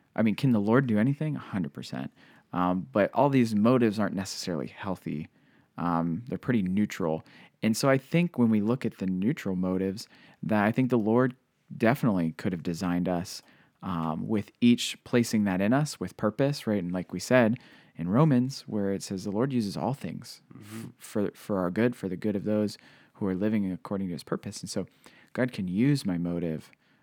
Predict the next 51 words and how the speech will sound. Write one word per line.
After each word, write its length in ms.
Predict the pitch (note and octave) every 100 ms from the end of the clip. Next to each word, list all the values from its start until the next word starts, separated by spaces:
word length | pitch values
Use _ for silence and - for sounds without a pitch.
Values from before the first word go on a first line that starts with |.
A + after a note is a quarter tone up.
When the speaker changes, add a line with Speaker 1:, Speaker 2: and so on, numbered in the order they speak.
| _ -
Speaker 1:
um, 260 | E2+ D2+ D2
and 220 | F2+ E2
restore 500 | E2+ - - A2+ A#2 A#2
it, 160 | -
transform 720 | - C#2 - - - B2+ A#2
it 200 | G2 E2
for 280 | - - G#2
the 80 | F#2
kingdom's 440 | - F2 D#2+ E2
growth. 600 | - - E2+ D#2+ A#2 - -
And 120 | A#2 A#2+
so 360 | B2+ A#2+ A#2 - _ _ - _ -
I 20 |
guess 140 | G#3
that's 160 | F#3+ -
where 120 | F3
it'd 100 | E3
fall. 400 | - D#3+ D#3+ E3 -
I 40 | -
don't 140 | B2+
Speaker 2:
Yeah. 40 | A2+
Speaker 1:
know. 60 |
What 140 | A2 C3+
are 20 |
your 160 | B2 D3
thoughts? 460 | F#2 D#2 - - -
Speaker 2:
Well, 380 | D3 C3+ B2+ -
uh, 340 | B2 A#2 A2
this 220 | G#2 C#3 -
came 200 | D3 B2
up 160 | A2+
when 100 | A2
you 80 | A2
and 100 | G#2
I 60 | G#2
had 180 | G#2+
lunch 260 | G2+ G#2 -
last 260 | G2+ G2 G#2
month, 300 | G2+ G2 -
and 320 | G2+ G2 G2 -
it's 200 | A2 -
a 40 |
really 340 | G#2 A#2+ A#2+ A#2
unspiritual 640 | G#2+ - - G#2 - F2+
answer, 420 | G2+ G2+ - G2+
but 240 | F#2+ G2+ G2+
I'll 140 | G2
give 240 | G2 A2+ A2
it. 140 | G#2+ B2+
Speaker 1:
<laughs> 600 | G#2+ D3 - - _ -
Speaker 2:
Um, 600 | A#2 A2 G#2 G2 G2